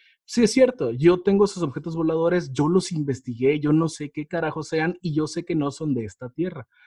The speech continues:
pero no sé qué son". Esa información te la sacaron en medio de la pandemia global que está destruyendo la economía, te está destruyendo la, la, la sociedad en sí,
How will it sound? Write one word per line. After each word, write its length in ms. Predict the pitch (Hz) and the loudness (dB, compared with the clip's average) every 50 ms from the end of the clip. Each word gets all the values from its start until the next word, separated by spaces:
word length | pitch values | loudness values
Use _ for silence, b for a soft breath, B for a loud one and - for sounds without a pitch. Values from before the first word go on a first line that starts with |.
| _ _ _ | _ _ _
pero 300 | - 185 190 202 214 202 123 | 0 2 2 2 2 0 -2
no 380 | 131 131 139 147 139 131 123 | -2 0 2 2 4 2 0
sé 240 | - - - 104 95 | -2 -4 -10 -12 -12
qué 140 | - 101 92 | -12 -18 -20
son". 240 | - - 85 82 b b b b b b b b | -18 -20 -20 -20 b b b b b b b b
Esa 300 | - 175 185 180 - 226 202 202 _ _ _ | 2 2 2 4 0 -4 -6 -6 _ _ _
información 600 | _ 151 147 120 139 131 131 127 123 - 156 160 | _ 0 0 0 2 2 2 2 2 0 -2 -2
te 80 | 156 180 | -2 -2
la 100 | 160 147 | -6 -4
sacaron 400 | - 143 131 - 143 147 165 170 | -6 -8 -8 -6 -6 -4 -2 -2
en 160 | 160 147 139 | 0 2 2
medio 220 | 143 139 151 165 160 | 2 0 0 -2 -2
de 80 | 156 | -2
la 180 | 139 127 120 - | -2 -2 -4 -6
pandemia 460 | - 120 120 117 131 139 151 160 160 | -8 -8 -6 -4 -2 -2 -2 -2 -2
global 360 | 147 135 131 131 135 135 127 - | -4 -4 -2 -2 -2 -4 -4 -6
que 80 | - 117 | -10 -12
está 160 | - - 139 | -6 -2 -2
destruyendo 520 | 147 143 - 190 170 165 165 160 156 160 156 | -2 0 0 0 2 2 4 2 2 2 2
la 100 | 143 127 | 0 0
economía, 760 | 127 - 127 123 139 156 175 170 165 151 143 139 135 139 143 - | 0 -2 -2 -2 0 0 -2 -2 0 -2 -2 -2 -4 -6 -6 -8
te 60 | 139 | -10
está 200 | 123 - - 123 | -10 -8 -10 -10
destruyendo 640 | 127 135 - - 175 160 151 147 143 139 139 139 143 | -10 -10 -8 -4 -2 -2 0 2 2 2 2 0 0
la, 140 | 139 135 - - | -2 -2 -4 -6
la, 300 | 131 131 120 113 107 120 | -8 -8 -8 -10 -10 -8
la 160 | 127 127 123 | -6 -6 -8
sociedad 520 | - - 117 - - 123 120 117 120 123 131 | -8 -10 -14 -8 -2 -2 -2 -2 -2 -4 -2
en 140 | 143 147 | -2 -2
sí, 320 | - - 165 139 143 156 | -2 -4 -4 -4 -4 -6